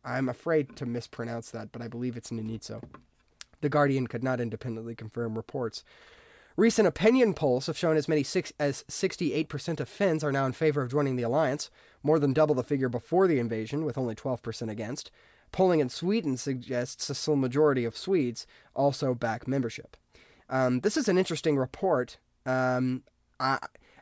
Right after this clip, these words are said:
I've been doing a lot of polls because I have an option to add polls to, for my Spotify listeners or viewers if they happen to be watching the video version. So I've been doing a lot of polls. I don't know if my last one, they don't get tons of engagement. I maybe get one or two votes at most.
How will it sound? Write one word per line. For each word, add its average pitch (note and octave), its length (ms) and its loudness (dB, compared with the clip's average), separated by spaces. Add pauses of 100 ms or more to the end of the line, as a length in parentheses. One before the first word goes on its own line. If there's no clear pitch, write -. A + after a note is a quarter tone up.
(100)
I've D#3+ 140 2
been F#3+ 140 4
doing A#3+ 260 4
a G3 60 6
lot E3 180 6
of C#3+ 160 0
polls D#3 540 2
because C#3+ 320 0
I C3 100 4
have D#3 180 2
an D3 80 2
option C#3 440 2
to - 180 -6
add B2+ 240 -4
polls C#3 600 -2
to, C3+ 200 -4
for C#3 240 -2
my A#2 160 -2
Spotify C3 580 0
listeners C3 520 -4
or C3 100 -4
viewers B2+ 420 -2
if B2+ 120 -8
they A#2+ 80 -6
happen A#2+ 240 -4
to A#2+ 60 -4
be A#2+ 100 -4
watching A#2 400 -4
the A#2 60 -6
video C3 340 0
version. E3 400 0 (420)
So - 160 4
I've F#3+ 80 2
been F3+ 140 2
doing G3 180 6
a E3+ 40 4
lot D#3+ 140 6
of - 140 -6
polls. D#3+ 500 2 (320)
I D3+ 60 0
don't F#3 80 4
know D#3 160 6
if C#3 220 0
my B2+ 140 -2
last B2+ 300 -2
one, B2+ 100 -6 (180)
they F#3+ 100 4
don't A3 280 4
get F#3 220 2
tons C#3+ 300 0
of B2 100 -4
engagement. B2 540 -2
I C#3 100 0
maybe D#3+ 280 4
get D3 200 2
one C3+ 300 0
or B2 80 0
two B2+ 300 -2
votes C3 340 -2
at A#2 100 -8
most. A#2+ 520 -4